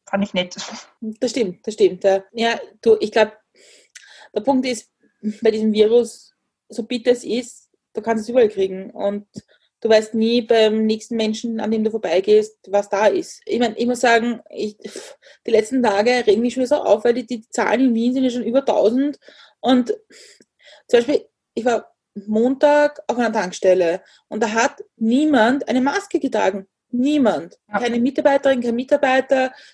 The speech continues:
Speaker 2: Niemand hat die Menschen, die reingekommen sind, gesagt, "Hey, Freunde, Maske tragen." Man wird komisch angeschaut, wenn man eine Maske trägt. Und dann denkt man, "Nein, es ist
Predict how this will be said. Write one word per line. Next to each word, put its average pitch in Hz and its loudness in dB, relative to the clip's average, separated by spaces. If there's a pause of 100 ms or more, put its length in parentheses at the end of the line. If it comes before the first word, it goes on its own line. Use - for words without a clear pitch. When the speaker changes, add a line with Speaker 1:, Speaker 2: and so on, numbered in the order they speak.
(120)
Speaker 2:
Niemand 262 2
hat 254 -2
die 247 -4
Menschen, 226 -2
die 240 0
reingekommen 247 0
sind, 262 -2
gesagt, 240 -2
"Hey, 254 -2
Freunde, 233 -2 (180)
Maske 220 -4
tragen." 254 0 (420)
Man 247 2
wird 254 0
komisch 247 2
angeschaut, 220 -2
wenn 247 2
man 247 2
eine 233 2
Maske 214 -4
trägt. - 0
Und 294 0
dann 277 2
denkt 254 2
man, 262 2 (400)
"Nein, 247 0
es 233 -8
ist 254 -4